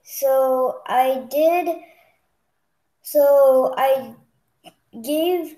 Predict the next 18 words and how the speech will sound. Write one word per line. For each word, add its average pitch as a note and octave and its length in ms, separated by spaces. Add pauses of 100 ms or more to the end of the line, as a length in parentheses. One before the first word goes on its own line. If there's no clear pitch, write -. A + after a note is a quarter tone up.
(200)
took D4 160
away, F4+ 420
uh, B3+ 460 (320)
sixty - 520
minutes C4 380
from C4 240
the B3+ 180
eight A#3+ 280
hours, C4 680 (160)
so C4 220
now C4 340
we C#4 140
have B3+ 200
seven B3+ 440
hours, C#4 720 (920)
and B3+ 300
I A#3+ 140
added C4+ 560